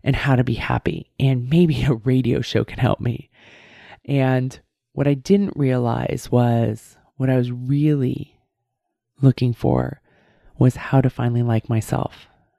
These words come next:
and be confident in who I was and what I had to offer in my life to those I connected with, those that I communicated with. I'm not even talking about this radio show. I'm just meaning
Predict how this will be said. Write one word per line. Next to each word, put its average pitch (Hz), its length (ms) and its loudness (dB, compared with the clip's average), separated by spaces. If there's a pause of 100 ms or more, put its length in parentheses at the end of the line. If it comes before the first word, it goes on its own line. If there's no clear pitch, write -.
(180)
and 127 100 0
be 123 140 4
confident 131 580 -2
in 113 160 -4
who 127 100 0
I 131 80 2
was 117 600 -2 (760)
and 123 120 -2
what 123 120 4
I 120 80 2
had 113 200 -2
to - 100 -4
offer - 340 0
in - 140 0
my 123 160 2
life 120 340 0
to 131 140 0
those 127 340 0
I 117 140 -2
connected 135 480 -2
with, 120 240 0
those 120 220 0
that 117 120 0
I 110 160 2
communicated 131 460 0
with. 113 180 -2
I'm 160 80 -4
not 165 140 4
even 117 120 0
talking - 300 -2
about 113 160 2
this - 220 -6
radio 131 240 2
show. 117 240 -4 (400)
I'm 139 160 2
just 123 200 -2
meaning 120 280 -2